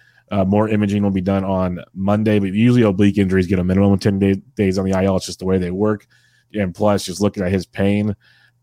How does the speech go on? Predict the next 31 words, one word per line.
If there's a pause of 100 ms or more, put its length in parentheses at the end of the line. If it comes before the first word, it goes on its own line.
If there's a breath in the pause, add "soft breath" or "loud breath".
(200)
I'd
be
surprised
if
it's
anything
minor.
It's
just
another
injury
for
Jazz
Chisholm,
and
it's
getting (560 soft breath)
quite
frustrating
for
those
that,
uh,
like
us
and
Jazz
in
our
fantasy
life.